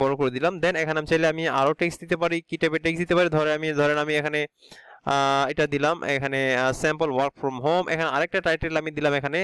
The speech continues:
আহ, like হচ্ছে এখানে আমি আরেকটা টেক্সট দিলাম, আহ, দেওয়ার পরে এখানে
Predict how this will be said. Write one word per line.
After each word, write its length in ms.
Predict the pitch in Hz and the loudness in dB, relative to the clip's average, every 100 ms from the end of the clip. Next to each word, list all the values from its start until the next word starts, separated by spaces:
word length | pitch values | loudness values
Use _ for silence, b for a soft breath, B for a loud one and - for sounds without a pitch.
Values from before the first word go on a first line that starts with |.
| 175 | -2
আহ, 200 | 135 131 131 | 0 2 2
like 160 | 131 135 | 0 -2
হচ্ছে 200 | - 135 | -2 -2
এখানে 160 | 135 | -2
আমি 160 | 131 135 - | 0 0 2
আরেকটা 300 | 131 156 160 | 0 -2 -2
টেক্সট 280 | 160 151 156 | -2 -2 0
দিলাম, 220 | 147 185 - B B B B B _ | 2 0 -4 B B B B B _
আহ, 260 | 131 131 131 | 0 2 2
দেওয়ার 260 | 135 135 | 2 2
পরে 240 | 135 139 147 | 2 0 0
এখানে 180 | 139 | 0